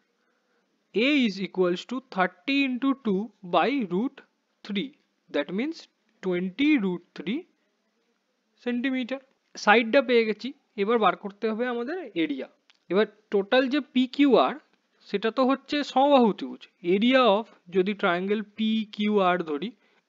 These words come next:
<coughs> সেটা হচ্ছে সমবাহু ত্রিভুজ, মানে root three by four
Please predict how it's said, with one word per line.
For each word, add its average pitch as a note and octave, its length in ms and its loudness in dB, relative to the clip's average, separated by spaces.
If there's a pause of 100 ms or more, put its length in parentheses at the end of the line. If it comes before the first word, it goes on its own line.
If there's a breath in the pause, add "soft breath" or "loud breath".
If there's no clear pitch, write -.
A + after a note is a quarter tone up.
(100)
<coughs> - 600 2
সেটা F#3 180 -10
হচ্ছে A3+ 240 -8
সমবাহু A#3+ 440 8
ত্রিভুজ, A#3+ 240 -4 (140)
মানে F#3+ 240 -2
root A#3 160 -2 (100)
three G#3 220 -2 (680)
by F#3+ 120 4 (140)
four D#3+ 200 0